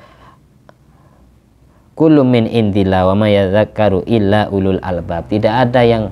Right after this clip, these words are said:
ngerti tentang Al-Quran kecuali orang yang punya mata batin tajam, yang punya basiroh, mata hati yang bercahaya, dipahamkan tentang ajaran Al-Quran.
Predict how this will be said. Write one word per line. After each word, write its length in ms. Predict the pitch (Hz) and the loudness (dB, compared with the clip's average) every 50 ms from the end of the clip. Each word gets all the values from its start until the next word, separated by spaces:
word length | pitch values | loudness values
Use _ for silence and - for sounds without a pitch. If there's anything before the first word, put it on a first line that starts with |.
| - - - - - - - - | -10 -16 -20 -20 -20 -16 -8 -4
ngerti 440 | 139 139 147 143 - - 131 120 104 | -2 -2 -2 -2 0 0 0 0 2
tentang 400 | - 107 104 101 101 101 92 78 | 0 0 0 0 -4 -4 -4 -4
Al-Quran 400 | 95 95 92 - 107 107 98 120 | -6 -6 -4 -2 -2 0 0 0
kecuali 400 | 110 98 101 92 - 101 101 107 | -2 -2 -4 -2 -2 0 0 2
orang 400 | 110 - 95 104 107 104 98 98 | 0 0 0 -2 -2 -2 -2 -2
yang 240 | 95 104 107 98 92 - - - - - - - - | -2 -2 -2 -2 -4 -10 -14 -20 -20 -20 -20 -20 -14
punya 400 | - - 123 123 113 113 110 104 | -8 -4 -2 0 0 0 0 0
mata 400 | 101 101 98 95 - - 98 95 | 0 -2 -4 -4 -4 -4 -4 -4
batin 480 | 85 98 90 85 - - 101 95 90 87 | -2 -4 -6 -8 -4 -4 -4 -4 -4 -4
tajam, 720 | - 90 82 76 - - - 107 90 82 80 80 80 80 - - - - - - - | -6 -6 -6 -8 -10 -10 -6 -6 -6 -6 -6 -12 -14 -16 -20 -20 -20 -20 -20 -16 -10
yang 240 | 92 98 98 92 | -6 -6 -6 -6
punya 320 | - - 107 107 107 107 101 | -4 -4 -2 -2 0 -2 -2
basiroh, 800 | 95 - - 90 85 78 73 - - 113 113 113 110 101 90 - - - - _ _ _ _ _ _ _ _ - 98 | -4 -4 -6 -6 -6 -6 -8 -4 0 0 2 2 2 0 -2 -6 -14 -20 -20 _ _ _ _ _ _ _ _ -10 -8
mata 240 | 95 95 - 95 | -8 -6 -6 -6
hati 560 | 87 80 85 101 101 - - - 110 104 101 95 | -6 -4 -2 -4 -4 -4 -2 0 0 2 2 0
yang 80 | 90 | -2
bercahaya, 960 | 87 85 85 80 - - 80 82 80 80 82 82 82 82 78 78 78 80 - _ _ _ _ _ | -4 -6 -8 -8 -8 -8 -8 -8 -8 -6 -6 -6 -6 -6 -6 -8 -12 -14 -18 _ _ _ _ _
dipahamkan 720 | - 92 - - 85 85 87 98 98 95 - - 92 90 85 | -14 -10 -6 -4 -4 -2 -2 -2 -2 -4 -4 -6 -6 -4 -4
tentang 320 | 87 82 85 92 90 82 | -6 -6 -4 -6 -6 -6
ajaran 400 | 76 85 - 92 82 80 82 82 | -8 -8 -8 -8 -8 -6 -8 -8
Al-Quran. 340 | 80 87 85 69 80 82 | -6 -8 -8 -8 -10 -14